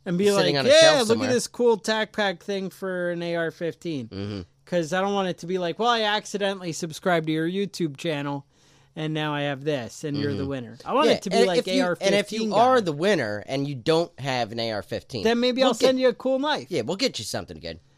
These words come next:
Speaker 1: All right? So subscribe to the channel. We'll get you something good. And if you are the A R fifteen, this thing's pretty badass. So I've been waiting to do some work, and it turns out it's hard to put pictures and write things and put it on the internet,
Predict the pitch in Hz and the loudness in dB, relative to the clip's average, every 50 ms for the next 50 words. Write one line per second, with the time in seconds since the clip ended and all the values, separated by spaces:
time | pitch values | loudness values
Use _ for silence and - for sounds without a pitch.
0 | _ _ - 170 175 196 233 285 320 277 - _ - - - 254 254 247 247 240 | _ _ -2 0 2 2 2 2 0 -2 -8 _ -10 -2 2 4 4 6 6 4
1 | - - - - 262 233 - - - 254 247 269 277 277 294 269 277 240 - - | 2 0 -4 -6 -6 -6 -6 -4 0 2 2 2 2 0 -2 -6 -6 -4 -4 -2
2 | 208 175 160 156 156 160 160 - _ _ _ _ _ - - 185 190 180 175 226 | -2 -2 -2 -2 -4 -4 -6 -10 _ _ _ _ _ -6 -2 -2 0 2 2 2
3 | 240 247 240 240 214 - - 240 196 - 214 190 156 170 170 151 156 160 - _ | 2 2 0 -2 -2 0 0 -2 -2 -2 -4 -4 -2 0 0 -2 -2 -6 -10 _
4 | - 185 170 180 175 - 170 170 180 214 240 226 196 170 156 151 143 147 147 147 | -12 -8 -6 -6 -6 -6 -4 -4 -2 -2 -2 -4 -2 -2 -2 -2 -2 -2 -4 -6
5 | 147 - - 160 147 - - - 165 151 151 147 - _ _ _ _ _ - 180 | -6 -6 -8 -8 -8 -8 -8 -8 -8 -6 -6 -8 -12 _ _ _ _ _ -12 -10
6 | - - 196 175 170 160 - - 185 175 170 156 143 151 147 147 151 151 143 135 | -6 -6 -4 -4 -6 -6 -8 -6 -4 -4 -4 -4 -4 -4 -4 -4 -4 -4 -4 -4
7 | 123 123 - - _ _ _ _ _ _ - - 208 202 180 165 - - 170 175 | -6 -8 -12 -16 _ _ _ _ _ _ -2 2 4 4 4 2 2 -2 -2 2
8 | 180 214 208 208 220 233 262 247 233 233 233 220 180 233 233 233 233 226 - - | 2 4 6 6 6 6 4 4 0 2 2 2 2 0 -2 0 0 -2 -2 0
9 | - 220 202 196 196 190 190 202 208 208 196 - - 208 196 185 185 180 175 - | 0 0 2 0 0 0 2 2 2 0 0 -2 -2 -4 -2 -2 -4 -6 -8 -10
10 | - _ _ _ _ _ _ _ - 202 - - 262 285 254 208 233 226 208 185 | -14 _ _ _ _ _ _ _ -10 -6 -2 0 0 0 0 0 0 0 0 -2
11 | 156 - - 175 190 190 185 175 165 139 - - 196 190 - _ - 190 190 175 | -4 -6 -4 -4 -2 -2 -2 -4 -6 -8 -6 -6 -6 -6 -8 _ -8 -6 -6 -6
12 | - - - 202 190 190 196 190 147 170 160 147 147 160 165 180 196 180 - - | -6 -6 -2 0 2 2 2 0 0 -2 -2 -2 0 0 0 0 -2 -4 -4 -2
13 | 190 190 190 190 190 196 202 180 - 180 151 143 - - 196 185 185 190 185 180 | -2 0 0 -2 -2 -2 -4 -4 -4 -4 -6 -4 -4 -6 -6 -4 -4 -4 -4 -4
14 | 185 180 180 180 185 185 185 185 185 185 185 - | -6 -6 -6 -6 -6 -4 -4 -4 -4 -4 -6 -10